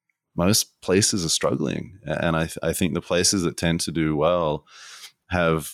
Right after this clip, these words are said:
strategy and planning very close to the creative department. There's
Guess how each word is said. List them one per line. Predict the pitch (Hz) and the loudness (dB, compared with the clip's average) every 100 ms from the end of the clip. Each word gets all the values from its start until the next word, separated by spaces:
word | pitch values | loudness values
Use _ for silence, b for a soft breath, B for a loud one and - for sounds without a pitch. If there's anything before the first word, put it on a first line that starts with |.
| - | -4
strategy | - 87 85 82 76 | 0 2 2 0 -2
and | 82 78 | -4 -4
planning | 80 82 78 73 | -2 0 0 0
very | 80 87 | 0 0
close | 107 95 90 - | 0 -2 -2 -2
to | |
the | 87 | -4
creative | 90 - 78 76 73 | -4 0 0 0 -4
department. | 78 - 73 - 76 78 76 - _ - | -8 -2 -2 -2 -4 -4 -6 -12 _ -12
There's | - 76 76 - | -2 0 0 -2